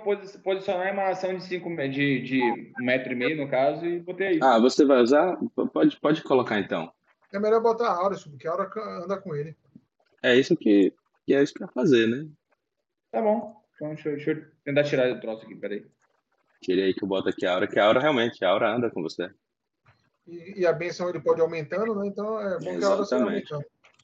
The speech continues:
Speaker 2: Você tem alguma predileção de cor?
Speaker 1: Ah, qualquer um, não tem não.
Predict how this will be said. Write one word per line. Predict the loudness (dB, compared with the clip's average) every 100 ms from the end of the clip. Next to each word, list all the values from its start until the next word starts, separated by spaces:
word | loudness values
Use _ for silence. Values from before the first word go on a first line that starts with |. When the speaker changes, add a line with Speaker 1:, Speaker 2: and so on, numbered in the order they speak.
| _ _ _ _ _ _ _ _ _
Speaker 2:
Você | 0 2
tem | 4
alguma | 4 4
predileção | 4 6 6 4 0 0
de | 0
cor? | 0 0 -2 _ _ _ _ _ _ _ _ _ _ _ _ _ -14 -4
Speaker 1:
Ah, | -4
qualquer | -2 -2
um, | 0 -2 -6
não | -8
tem | -6 -4
não. | -4 -8